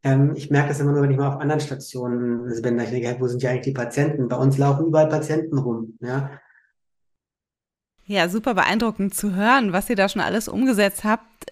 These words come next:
Speaker 2: Was merkst du denn für Veränderungen, auch wenn's vielleicht schwer ist für dich zu beobachten, weil du eigentlich drin steckst, bei deinen KollegInnen? Also was verändert sich bei den Menschen?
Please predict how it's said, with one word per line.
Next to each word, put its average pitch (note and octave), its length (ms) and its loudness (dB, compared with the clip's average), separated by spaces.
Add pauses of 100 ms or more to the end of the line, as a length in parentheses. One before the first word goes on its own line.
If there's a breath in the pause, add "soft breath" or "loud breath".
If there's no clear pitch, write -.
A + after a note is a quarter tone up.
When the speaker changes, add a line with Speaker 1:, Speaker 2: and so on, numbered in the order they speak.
(280)
Speaker 2:
Was A3 400 -2
merkst A#3 340 2
du D4+ 60 -2
denn A3+ 160 2
für A3+ 160 -4
Veränderungen, A3 560 0
auch F3+ 160 -2
wenn's A3 180 -2
vielleicht G3+ 320 -4
schwer G#3 380 0
ist A#3 80 -4
für G#3 140 -6
dich G#3+ 180 -6
zu F#3 140 -10
beobachten, A3 440 -2
weil F#3 120 0
du F3 100 -6 (100)
eigentlich E3+ 200 -8
drin A#3+ 240 -2
steckst, - 440 -4 (640 soft breath)
bei G3+ 300 2
deinen G3+ 280 0
KollegInnen? G3+ 720 -4
Also F3 220 -6
was G#3+ 160 -4
verändert A3+ 380 -6
sich A3 140 -6
bei G#3 120 -4
den G3 160 -4
Menschen? G3 560 -6